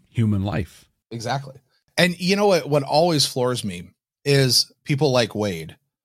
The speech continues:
Speaker 2: people like Garibaldi. If he's treating them as collateral damage, if he can just off that telepath so cold-heartedly. Now, I get it. It's a telepath. They, they don't think, they're animals. They're,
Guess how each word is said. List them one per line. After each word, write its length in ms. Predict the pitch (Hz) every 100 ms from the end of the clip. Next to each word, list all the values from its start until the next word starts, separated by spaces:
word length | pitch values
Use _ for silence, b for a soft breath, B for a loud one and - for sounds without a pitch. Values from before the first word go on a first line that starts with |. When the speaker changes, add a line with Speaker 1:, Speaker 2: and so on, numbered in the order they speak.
| _
Speaker 2:
people 360 | - 165 175 135
like 480 | 117 120 139 - - _ _ _
Garibaldi. 800 | 107 107 107 107 107 82 76 _ _ _ _
If 140 | 117
he's 360 | - 180 214 -
treating 520 | - - 180 165 147
them 300 | 120 123 123
as 140 | 113 107
collateral 580 | - 107 107 110 110
damage, 580 | 101 85 80 69 57 - _ _ _ _
if 100 | 107
he 200 | - 175
can 240 | 202 233 185
just 240 | 127 117 -
off 380 | 120 117 95 -
that 200 | 110 113
telepath 640 | - 113 104 107 82 - - _ _
so 520 | - - 147 143 160 156
cold-heartedly. 880 | - 143 135 120 107 92 90 62 -
Now, 100 | 120
I 80 | 135
get 180 | 143 143
it. 120 | -
It's 160 | 101 104
a 40 |
telepath. 580 | - 160 110 - 76 -
They, 120 | 98
they 160 | 85 120
don't 200 | 120 113
think, 200 | 147 135
they're 360 | - 110 107 -
animals. 460 | 131 107 90 87
They're, 280 | 90 92 90